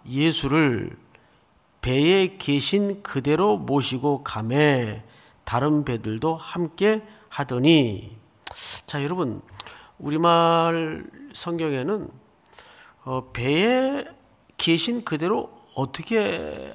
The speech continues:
갔다고 돼 있어요? 예, 모시고 갔다 이렇게 돼 있어요. 모시고 갔다.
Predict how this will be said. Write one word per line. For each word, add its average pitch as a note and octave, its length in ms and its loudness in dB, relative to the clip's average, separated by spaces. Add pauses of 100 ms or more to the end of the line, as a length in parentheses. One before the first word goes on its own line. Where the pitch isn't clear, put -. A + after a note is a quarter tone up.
갔다고 D3 460 -4
돼 C3+ 80 -2
있어요? D3+ 720 0 (380)
예, D3 360 -2 (360)
모시고 G#3+ 600 2
갔다 C2 800 -2
이렇게 C3 280 -8
돼 - 100 -12
있어요. G2+ 260 -12
모시고 A#2 440 -10
갔다. - 460 -18